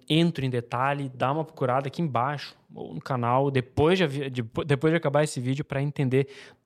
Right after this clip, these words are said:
com profundidade a importância do modelo.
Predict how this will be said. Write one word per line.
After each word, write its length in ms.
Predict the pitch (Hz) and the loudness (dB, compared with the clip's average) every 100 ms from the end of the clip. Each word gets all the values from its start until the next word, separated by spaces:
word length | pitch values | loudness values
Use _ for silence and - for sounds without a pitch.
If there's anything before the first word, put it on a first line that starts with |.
| _ | _
com 180 | - 156 | 0 0
profundidade 800 | 160 - 151 135 120 117 123 123 - | 0 0 0 2 0 0 -2 -6 -6
a 320 | 117 113 113 | -4 -2 -2
importância 600 | 117 135 127 - 123 - | -2 -2 -2 0 -2 -2
do 80 | 123 | -6
modelo. 440 | 120 110 104 101 | -4 -2 -4 -6